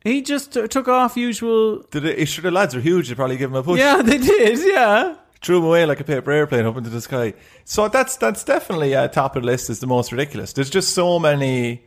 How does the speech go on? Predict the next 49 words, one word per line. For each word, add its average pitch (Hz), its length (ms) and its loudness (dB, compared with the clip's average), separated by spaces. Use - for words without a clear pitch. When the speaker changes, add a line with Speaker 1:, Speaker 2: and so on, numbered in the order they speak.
Speaker 2:
so 151 400 -2
many 127 280 -2
jumps 131 380 -6
there. - 320 -16
D-, - 80 -6
has, 190 300 2
uh, - 460 -10
like, 160 200 0
has 156 140 -2
anyone 180 340 0
tried 170 300 0
to 156 100 -2
confirm 147 540 0
the, 127 260 0
like, 120 220 -4
flight 147 260 0
route 156 220 0
he 143 80 -6
took 147 260 -6
or 131 60 -4
anything 135 220 -6
like 135 120 -8
that? 147 160 -8
Speaker 1:
The 196 120 0
government's 190 420 0
covering 151 360 0
it 147 40 0
up. 147 240 -2
Speaker 2:
Ah, 110 240 -2
yeah, 120 440 -6
keeping 135 220 -6
him 135 60 -6
silent. 139 560 -6
Speaker 1:
Yeah. 156 260 0
Speaker 2:
Uh, 143 40 -2
if 202 180 0
I 381 100 4
was 269 160 0
him, 180 80 0
I 151 60 0
probably 147 220 2
would 127 80 2
have 127 60 -2
kept 120 140 0
silent 120 320 0
about 104 200 -12
that 104 120 -6
as 104 140 -12
well. 104 180 -8